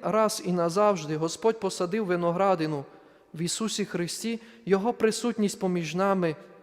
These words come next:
незаперечна. Тоді, коли ми хочемо знайти Бога, тоді, коли ми хочемо бути прикріплені до того єдиного стовбура, до тої виноградини, котрою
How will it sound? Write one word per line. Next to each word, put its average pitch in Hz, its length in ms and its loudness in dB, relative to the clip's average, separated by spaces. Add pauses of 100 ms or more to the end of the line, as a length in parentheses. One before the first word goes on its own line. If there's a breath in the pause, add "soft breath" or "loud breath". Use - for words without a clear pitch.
(840)
незаперечна. 160 920 -4 (1900)
Тоді, 190 280 -2
коли 202 380 2
ми 190 240 4
хочемо 147 540 -6
знайти 147 520 -10 (140)
Бога, 156 460 -10 (1200 soft breath)
тоді, 196 260 -6
коли 220 520 2
ми 220 260 2
хочемо 208 540 0
бути 180 540 -2 (340 loud breath)
прикріплені 180 760 0
до 160 120 -2
того 180 260 -2
єдиного 170 540 -2
стовбура, 190 560 -2
до 156 100 -6
тої 170 200 -4
виноградини, 165 600 -6
котрою 160 500 -6